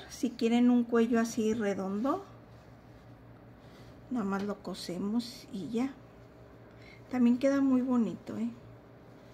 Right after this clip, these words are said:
Quedaría así todo plisado en un cuello redondo. O en este caso yo lo voy a,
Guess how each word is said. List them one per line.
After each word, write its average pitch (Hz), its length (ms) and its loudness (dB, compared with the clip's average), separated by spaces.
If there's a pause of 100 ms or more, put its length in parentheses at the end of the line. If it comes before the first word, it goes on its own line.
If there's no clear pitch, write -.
(540)
Quedaría 220 400 0
así 220 160 -2
todo 220 280 -4
plisado 220 720 -4 (1120)
en 208 160 -4
un 175 80 -4
cuello 180 400 -4
redondo. 262 640 4 (680)
O 294 360 6
en 277 140 6
este 262 360 0
caso 285 800 4
yo 220 140 2
lo 226 180 2
voy 226 240 2
a, 196 420 0